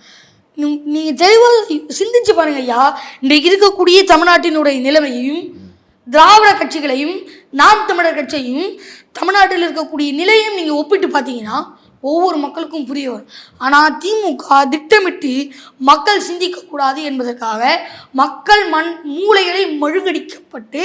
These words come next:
வேணுமென்று தி மு கவுக்குள்ள தான் இருக்கணும். நீ எங்கேயும் போகக்கூடாது, நீ தி மு க தான்பா, இந்த மாதிரிலாம் திராவிடர்பா, நம்ம அப்படிப்பா இப்படிப்பான்னு சொல்லி வேணும்ட்டே வந்து தமிழர்களை ஓட்டி ஒரு வகையில கொண்டு போறாங்க. ஆனா ஒவ்வொரு மக்களும் அறியாமையை விட்டு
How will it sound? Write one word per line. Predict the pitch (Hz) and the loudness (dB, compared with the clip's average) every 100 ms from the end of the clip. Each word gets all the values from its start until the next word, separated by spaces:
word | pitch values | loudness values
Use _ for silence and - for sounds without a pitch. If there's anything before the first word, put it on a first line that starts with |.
| 392 - - - 247 | -6 -8 -16 -12 4
வேணுமென்று | 370 480 466 427 392 | 6 6 4 2 0
தி | 392 | 0
மு | 440 | 2
கவுக்குள்ள | 330 339 349 339 | 4 4 2 4
தான் | 392 | 6
இருக்கணும். | 349 359 370 359 - - - | 6 4 2 -2 -4 -14 -4
நீ | 320 | -4
எங்கேயும் | 339 440 359 | -2 -4 0
போகக்கூடாது, | 381 349 320 | 2 4 2
நீ | 294 | 0
தி | 285 415 | -4 -4
மு | 370 | 0
க | 320 | 2
தான்பா, | 311 320 311 247 - - | 2 4 2 2 -6 -12
இந்த | 277 302 | -2 2
மாதிரிலாம் | 320 359 554 - - 554 | 4 4 2 -2 -18 -16
திராவிடர்பா, | 277 311 370 370 330 254 240 - - - | 0 4 6 4 2 2 0 -2 -16 -4
நம்ம | 311 311 | 0 2
அப்படிப்பா | 339 381 320 | 2 4 4
இப்படிப்பான்னு | 330 359 349 330 | 4 4 2 0
சொல்லி | 262 240 285 370 - - _ _ | -2 -4 -4 -6 -10 -20 _ _
வேணும்ட்டே | 247 285 440 453 427 359 453 427 | 4 8 8 6 0 2 4 6
வந்து | 381 349 403 381 320 | 4 2 -2 -2 -2
தமிழர்களை | 285 311 359 339 294 | -2 0 0 -2 -4
ஓட்டி | 269 311 330 403 440 - - - | 2 2 4 4 4 0 -14 -8
ஒரு | 294 | 0
வகையில | 320 370 349 | 2 2 -2
கொண்டு | 330 339 | -4 0
போறாங்க. | 320 254 - - _ _ | 0 0 -10 -18 _ _
ஆனா | - 415 381 | 0 2 4
ஒவ்வொரு | 339 370 440 | 4 6 6
மக்களும் | 392 381 370 349 | 6 2 0 2
அறியாமையை | 302 330 392 370 339 | 2 4 2 2 -2
விட்டு | 277 214 294 | -6 -4 -4